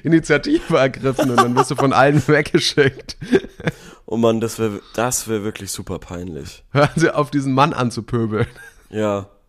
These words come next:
Speaker 2: Hör, lassen Sie den doch in Ruhe.
Speaker 1: Lassen
Speaker 2: Und
Speaker 1: Sie den
Speaker 2: irgendwie
Speaker 1: armen
Speaker 2: auf einmal
Speaker 1: Mann in Ruhe.
Speaker 2: Ja. Da, oh Gott, darüber habe ich mir noch überhaupt keine Gedanken gemacht, weil ich,
Speaker 1: Ja,
Speaker 2: ich
Speaker 1: das
Speaker 2: gehe ja
Speaker 1: ist
Speaker 2: auch
Speaker 1: immer
Speaker 2: davon aus, dass die Leute so sind wie ich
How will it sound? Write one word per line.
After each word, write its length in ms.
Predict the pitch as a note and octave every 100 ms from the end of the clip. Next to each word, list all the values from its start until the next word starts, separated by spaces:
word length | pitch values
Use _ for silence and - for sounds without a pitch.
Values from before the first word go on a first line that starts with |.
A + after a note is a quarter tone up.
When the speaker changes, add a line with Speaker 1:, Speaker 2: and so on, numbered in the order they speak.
| _
Speaker 2:
Hör, 160 | A2 A#2 A#2
lassen 280 | G#2 B2 C3+
Sie 120 | B2+
den 180 | A#2 A#2
doch 160 | A2+ G#2+
in 120 | G2+
Ruhe. 420 | A2 C3+ G#2+ F2+ A#2+ A#2 -
Speaker 1:
Lassen 220 | E3 D#3 D#3
Speaker 2:
Und 40 |
Speaker 1:
Sie 60 | D#3
den 140 | -
Speaker 2:
irgendwie 100 | -
Speaker 1:
armen 140 | D3+ -
Speaker 2:
auf 60 |
einmal 240 | - D#3 F3
Speaker 1:
Mann 60 | -
in 140 | E3
Ruhe. 400 | C#3 C3+ C#3+ B2+ B2+ - G#3+ - _ _ -
Speaker 2:
Ja. 260 | G2+ F#2+ G2 _ _ _ _ _ _ _
Da, 100 | A#2 -
oh 100 | A2 A2+
Gott, 180 | A2
darüber 260 | A2 A2+ B2+
habe 120 | B2
ich 60 | A#2
mir 40 |
noch 140 | A2+ A2+
überhaupt 260 | A#2+ -
keine 180 | G#2 G2
Gedanken 320 | F2+ F#2+ C2+
gemacht, 300 | F#2+ G2 -
weil 120 | G2+
ich, 180 | F#2+ -
Speaker 1:
Ja, 120 | C3 D#3
Speaker 2:
ich 20 |
Speaker 1:
das 60 | A#2
Speaker 2:
gehe 80 |
ja 60 | A2+
Speaker 1:
ist 40 | G#2+
Speaker 2:
auch 40 |
Speaker 1:
immer 80 | C3+
Speaker 2:
davon 160 | D#3 A2+
aus, 160 | A2+ -
dass 120 | A2+
die 60 |
Leute 240 | A#2 A#2 A#2
so 100 | A2+
sind 320 | G#2 C3+ C3
wie 140 | G2+
ich 240 | A#2 -